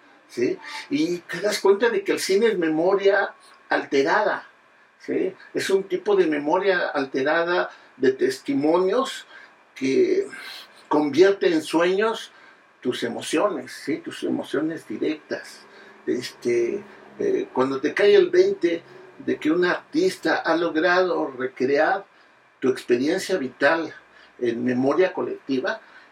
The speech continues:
es, es, es algo muy emocionante. Para mí el arte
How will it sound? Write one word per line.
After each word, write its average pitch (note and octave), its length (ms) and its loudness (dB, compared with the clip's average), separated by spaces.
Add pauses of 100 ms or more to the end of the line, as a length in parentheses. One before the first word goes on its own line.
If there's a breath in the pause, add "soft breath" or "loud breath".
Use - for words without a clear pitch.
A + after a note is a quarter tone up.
es, - 680 -4
es, - 380 -6
es - 340 -4
algo D#3 460 -2 (720 loud breath)
muy F#3+ 260 2
emocionante. C#3+ 840 -4 (380 loud breath)
Para C3 240 0
mí F3+ 360 4
el C#3 160 2
arte - 420 -8